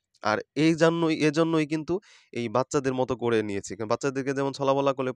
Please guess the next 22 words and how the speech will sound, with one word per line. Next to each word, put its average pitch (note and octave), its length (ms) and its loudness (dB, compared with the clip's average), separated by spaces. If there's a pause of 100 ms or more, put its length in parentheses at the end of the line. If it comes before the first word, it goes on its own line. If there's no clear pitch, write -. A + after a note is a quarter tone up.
(200)
করে B2+ 180 0
পড়ানো B2+ 340 4
হয়, C#3 180 0 (460)
ঠিক - 180 -6 (120)
তেমনিভাবে D3 640 4
after C3+ 220 -4
completing C3+ 440 -2
our B2+ 220 4 (100)
honors B2 260 -2
আমরা A#2+ 160 -2
কিন্তু B2+ 220 -4
অনেকটা B2+ 220 -2
বাচ্চাদের B2 360 2
মতো G#2+ 220 -4
হয়ে F#2+ 180 -4
যাই। F2+ 180 -10 (360)
তখন C#3 220 2
আমাদের C3+ 240 2
পড়াশোনা C3 580 2 (200)
এগুলোর B2 240 -2
মধ্যে A#2+ 280 -6
খুব - 220 -6